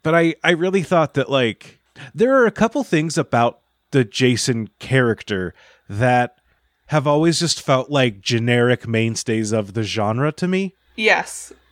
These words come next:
Speaker 1: Like,
Speaker 2: Yeah.
Speaker 1: oh, he's got a weapon. Cool. He's a slasher. They all have a weapon. Um, you know, leather, leather, Leatherhead, Leatherface. The ch-, he has a
Speaker 2: Yeah.
Speaker 1: chainsaw. Like,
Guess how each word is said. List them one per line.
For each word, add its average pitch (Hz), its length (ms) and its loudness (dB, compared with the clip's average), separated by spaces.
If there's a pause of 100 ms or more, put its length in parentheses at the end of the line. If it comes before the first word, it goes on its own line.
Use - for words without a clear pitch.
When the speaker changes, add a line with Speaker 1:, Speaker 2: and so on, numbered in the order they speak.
(100)
Speaker 1:
Like, 131 200 0
Speaker 2:
Yeah. 180 200 4
Speaker 1:
oh, 165 60 4
he's 147 160 2
got 151 160 2
a 123 60 2
weapon. 147 540 -2
Cool. 135 420 0 (220)
He's 123 300 0
a 127 120 2
slasher. 139 560 -2
They 113 160 -4
all 147 140 0
have 113 200 0
a 95 80 -6
weapon. 95 460 -6 (400)
Um, 117 420 0 (380)
you 143 140 -2
know, 120 160 2
leather, 127 600 0
leather, 139 460 0
Leatherhead, 190 520 0
Leatherface. 196 800 -2 (120)
The 123 260 0 (260)
ch-, - 140 -10 (100)
he 147 160 0
has 165 220 4
a - 20 -8
Speaker 2:
Yeah. - 20 -10
Speaker 1:
chainsaw. 143 640 0
Like, 127 280 0